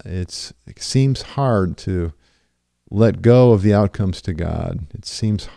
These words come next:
hard to, to not try to make things turn out a certain way. And it is a training, but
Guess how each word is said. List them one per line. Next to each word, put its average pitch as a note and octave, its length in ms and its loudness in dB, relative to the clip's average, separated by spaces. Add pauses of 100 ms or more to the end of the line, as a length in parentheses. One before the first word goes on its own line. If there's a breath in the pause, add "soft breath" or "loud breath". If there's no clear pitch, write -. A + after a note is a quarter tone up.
hard G2 440 -2
to, D#2+ 260 -4 (440)
to F#2 120 -8
not F#2+ 260 0
try G#2 180 0
to F#2+ 80 2
make G2+ 220 2
things G2+ 280 0
turn G2 200 -4
out F#2 160 -2
a - 40 -6
certain F2 400 -10
way. F2 420 -6 (400)
And F#2 180 -2
it G#2+ 80 2
is C#3 120 2
a C3+ 60 2
training, C3 600 2 (320)
but F#2 180 -2